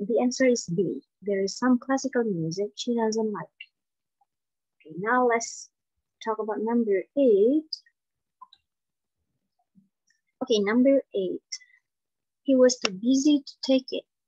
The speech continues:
Yang pilihan A, jawaban, eh, artinya adalah si cowok ini terlalu sibuk untuk mengambil hal tersebut. Kita nggak tahu nih, it itu ngarah kemana ya.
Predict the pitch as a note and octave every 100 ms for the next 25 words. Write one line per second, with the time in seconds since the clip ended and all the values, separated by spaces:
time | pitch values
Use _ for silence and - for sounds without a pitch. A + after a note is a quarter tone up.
0 | _ _ _ - A3 G#3 G3+ G3+ G3 G3
1 | A#3 C4 - _ _ _ _ _ G3+ G#3+
2 | F#3 G3 - G3 G3 G3 - G#3 A#3 G#3
3 | F#3 G3 - _ - - G#3 G3+ G3+ A3+
4 | A#3 G3 G3 G3+ G3+ G#3 - C#4 G3+ F3+
5 | A3+ G3+ G3+ G3 G3 F#3+ G3 G3 G3 G3
6 | _ _ _ _ - G#3 F#3+ - F3+ G3
7 | - A3 G3+ G#3 F#3+ F3 - G#3+ - -
8 | G#3+ G3 F#3 - F3 E3+ E3